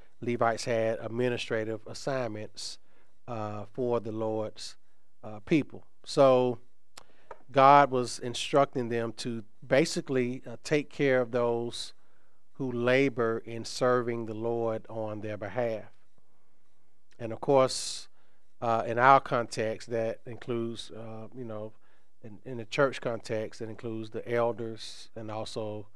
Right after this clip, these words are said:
p-, primarily the elders, and also the deacons who,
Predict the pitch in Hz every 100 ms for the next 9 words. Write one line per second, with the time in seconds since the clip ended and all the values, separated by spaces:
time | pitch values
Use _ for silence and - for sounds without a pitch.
0 | - - - - - - - 165 156 165
1 | 151 123 117 120 117 110 117 120 123 -
2 | 120 104 131 131 117 - 120 113